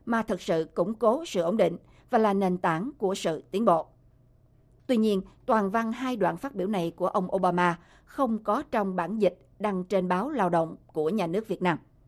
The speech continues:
Theo nhận xét của nhà báo Phạm Trần, cựu phóng viên Đài Tiếng Nói Hoa Kỳ, hầu hết các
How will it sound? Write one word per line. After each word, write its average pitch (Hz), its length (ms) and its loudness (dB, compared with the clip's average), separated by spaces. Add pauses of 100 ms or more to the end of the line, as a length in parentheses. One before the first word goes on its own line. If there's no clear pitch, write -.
(920)
Theo 247 200 -2
nhận 185 200 0
xét 254 380 -4
của 180 140 -2
nhà 214 180 0
báo 175 200 -2
Phạm 160 220 -6
Trần, 165 260 0 (320)
cựu 185 160 2
phóng 226 200 -4
viên 196 320 0
Đài 165 120 -4
Tiếng 196 160 -4
Nói 196 160 -2
Hoa 247 160 -4
Kỳ, 165 280 -2 (400)
hầu 208 140 0
hết 269 240 -4
các 359 120 -6